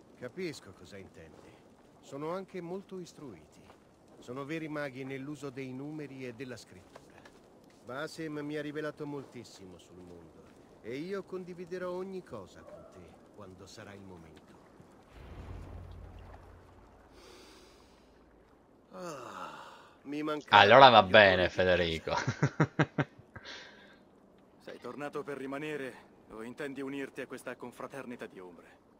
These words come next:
Speaker 1: Ora non parliamone, Eivor. Oggi siamo di nuovo insieme. Ciò che conta è il presente,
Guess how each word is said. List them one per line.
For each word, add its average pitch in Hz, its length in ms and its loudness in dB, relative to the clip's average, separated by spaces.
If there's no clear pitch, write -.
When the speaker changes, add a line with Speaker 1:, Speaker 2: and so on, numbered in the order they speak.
Speaker 1:
Ora 185 280 -4
non 170 200 -4
parliamone, 98 720 -10
Eivor. 98 480 -14
Oggi 131 420 -8
siamo 139 340 -8
di 135 140 -14
nuovo 143 360 -6
insieme. 120 640 -14
Ciò 127 200 -12
che 135 180 -8
conta 151 460 -6
è 135 40 -2
il 127 180 -6
presente, 127 840 -10